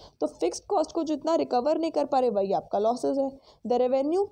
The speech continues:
रेवेन्यू जो प्राइस आपको मिल रहा है, वो किसको कवर कर रहा है? सिर्फ वेरिएबल कॉस्ट को।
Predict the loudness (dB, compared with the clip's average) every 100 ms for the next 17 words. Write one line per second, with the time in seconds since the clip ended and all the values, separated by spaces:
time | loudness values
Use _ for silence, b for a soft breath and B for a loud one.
0 | -4 0 2 0 0 -2 -2 -4 0 0
1 | 2 0 -2 -2 0 0 2 0 0 -4
2 | -2 -4 -2 -2 2 2 2 2 2 0
3 | 0 -2 0 0 2 -2 0 0 -2 -4